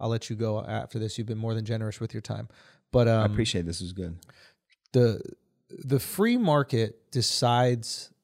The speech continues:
Speaker 1: the fate of things. If something has been around for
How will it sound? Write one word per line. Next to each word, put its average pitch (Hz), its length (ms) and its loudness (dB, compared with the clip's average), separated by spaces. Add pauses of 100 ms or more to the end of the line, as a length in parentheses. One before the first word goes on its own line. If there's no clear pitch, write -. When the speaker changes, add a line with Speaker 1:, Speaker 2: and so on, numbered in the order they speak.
Speaker 1:
the 113 160 -6
fate - 680 -4 (640)
of 135 100 -2
things. - 800 -6 (880)
If 165 160 0
something 220 520 0
has 156 120 2
been 151 160 0
around 120 480 0
for 107 560 0